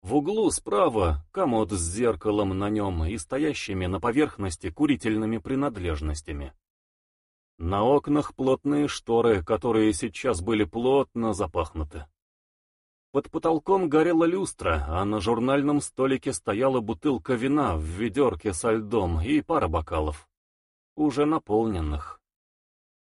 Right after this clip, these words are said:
Мария Мурео, которую я узнал только благодаря разговору с Береговым перед банкетом,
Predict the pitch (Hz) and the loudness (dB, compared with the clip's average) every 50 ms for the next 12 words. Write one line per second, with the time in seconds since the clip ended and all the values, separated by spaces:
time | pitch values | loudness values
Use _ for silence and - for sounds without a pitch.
0 | _ _ _ _ _ _ _ - 82 92 101 113 120 139 175 180 170 170 160 151 | _ _ _ _ _ _ _ -6 -2 0 2 2 2 2 2 2 4 4 4 6
1 | 147 147 156 165 175 190 202 202 175 113 92 87 80 71 69 - - _ - 117 | 6 6 6 6 4 4 4 2 2 2 0 0 0 -2 -4 -6 -12 _ -4 -2
2 | 113 - 139 127 123 120 120 123 120 131 127 117 107 104 113 117 104 135 143 139 | -2 0 0 2 2 2 0 0 2 2 4 4 4 4 2 2 2 2 2 2
3 | 127 101 101 90 - - 185 190 180 - 175 180 156 165 185 175 151 175 160 170 | 2 2 0 -2 -2 -2 -2 -2 0 0 -2 -2 0 2 2 2 2 2 2 4
4 | 160 156 156 151 151 156 139 117 117 147 117 117 131 127 127 110 104 101 135 143 | 4 4 6 4 4 4 2 2 2 2 2 2 2 2 0 0 -2 -2 -2 0
5 | 147 127 139 139 117 120 156 143 110 87 80 110 95 104 92 90 95 104 107 104 | 0 2 2 2 4 4 2 2 2 0 0 0 0 0 0 0 0 0 0 -2
6 | - - 92 87 82 98 87 80 73 | -4 -4 -4 -2 -2 0 0 -2 -2